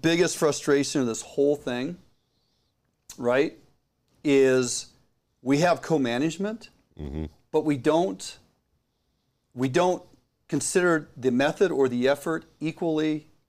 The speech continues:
Speaker 1: and we don't impart, uh, recognizing catch on an even
Speaker 2: Yeah,
Speaker 1: basis.
Speaker 2: right, right. You know, and the other problem I have too is with the mortality rate assumptions. I mean, you know, we've had,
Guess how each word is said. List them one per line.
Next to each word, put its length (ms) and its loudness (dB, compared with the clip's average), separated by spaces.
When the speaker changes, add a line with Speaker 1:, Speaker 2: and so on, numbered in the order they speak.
Speaker 1:
and 140 -4
we 120 -2
don't 460 0
impart, 720 -2
uh, 520 2
recognizing 680 0
catch 500 -4
on 140 -8
an 80 -6
even 220 -8
Speaker 2:
Yeah, 160 0
Speaker 1:
basis. 400 -4
Speaker 2:
right, 260 -2
right. 200 -2
You 120 -4
know, 120 4
and 240 0
the 80 4
other 160 4
problem 460 -2
I 120 -2
have 220 0
too 460 -4
is 640 -4
with 240 -2
the 80 -8
mortality 440 -2
rate 180 -2
assumptions. 580 -8
I 80 -6
mean, 460 -2
you 100 -4
know, 220 0
we've 260 -2
had, 500 -2